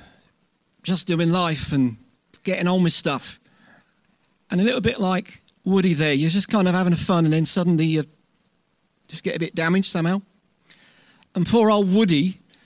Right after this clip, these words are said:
got the top of his arm pulled off. Did you see that with a, with a crook? And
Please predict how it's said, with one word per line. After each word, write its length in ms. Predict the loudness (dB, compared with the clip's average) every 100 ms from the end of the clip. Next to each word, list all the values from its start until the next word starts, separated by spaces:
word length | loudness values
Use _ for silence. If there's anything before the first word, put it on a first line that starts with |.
| _ _ -8
got 180 | -6
the 60 | -4
top 200 | -2 -2
of 100 | 0
his 140 | 0
arm 340 | 2 2 2 0
pulled 300 | 0 0 -4
off. 100 | -6
Did 140 | -6
you 60 | -2
see 180 | -2 -2
that 200 | -4 -6
with 180 | -8
a, 140 | -8 -10 _ _ _ _ _ _ _ -12
with 100 | -10
a 40 |
crook? 340 | -4 -4 -4 _ _ _ _ _ _ _ _ _ _ _ _ -4
And 400 | 0 0 -2